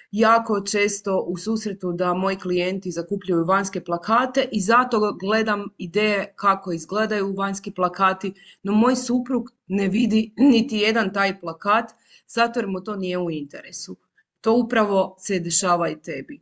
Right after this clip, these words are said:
Često zbog toga razmišljam o tome što se dešava u nama i dolazim do jednostavnog pitanja, a to je kako se uopće istaknuti u takvom okruženju,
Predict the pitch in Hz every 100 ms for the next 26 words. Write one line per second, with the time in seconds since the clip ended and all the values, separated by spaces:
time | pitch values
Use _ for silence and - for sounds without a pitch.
0 | - 262 277 269 240 214 196 185 196 -
1 | 220 220 202 185 190 202 - 180 175 175
2 | 175 202 196 190 170 - 196 196 185 156
3 | - 185 185 160 156 156 160 240 269 247
4 | _ _ _ _ _ _ _ - 220 208
5 | 196 185 190 208 226 220 175 175 180 185
6 | 196 196 165 165 - 233 233 190 175 170
7 | 196 190 180 - - 214 226 220 202 185
8 | 180 196 - 185 170 - 196 196 175 165
9 | 160 156 170 170 156 143 147 - - 165
10 | 160 214 311